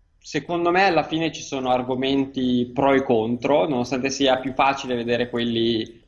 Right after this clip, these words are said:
contro questi siti, però... Cioè,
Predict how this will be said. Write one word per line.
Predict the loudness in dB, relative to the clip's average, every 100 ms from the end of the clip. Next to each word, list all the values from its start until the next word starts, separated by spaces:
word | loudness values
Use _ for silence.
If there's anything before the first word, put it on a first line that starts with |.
| _
contro | 2 4 4 2
questi | 2 0 -2
siti, | -2 0 0
però... | 2 4 2 0 -18 -20 -20 -8
Cioè, | -2 -2 -4